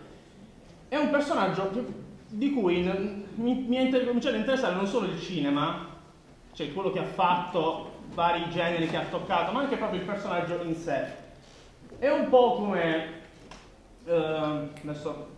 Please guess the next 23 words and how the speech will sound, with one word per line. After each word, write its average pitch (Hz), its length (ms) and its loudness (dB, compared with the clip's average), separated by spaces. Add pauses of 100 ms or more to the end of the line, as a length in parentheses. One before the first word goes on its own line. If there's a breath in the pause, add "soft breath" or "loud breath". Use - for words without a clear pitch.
(140)
mi 139 120 -12
perdonerete 156 500 -2
il 147 380 2
confronto, 180 360 -2
ma 143 280 -4 (920)
è 208 80 -6
un 262 120 0
po' - 140 4
come 196 200 0
Hitchcock, 147 420 0
il 226 60 -4
fatto - 320 2
che - 420 0
Hitchcock 233 440 0
va 196 160 4
visto 269 480 2
sia 247 200 0
per 175 160 0
i - 80 -4
film 160 280 -2
che - 80 -4
ha - 40 -6
fatto, - 680 -4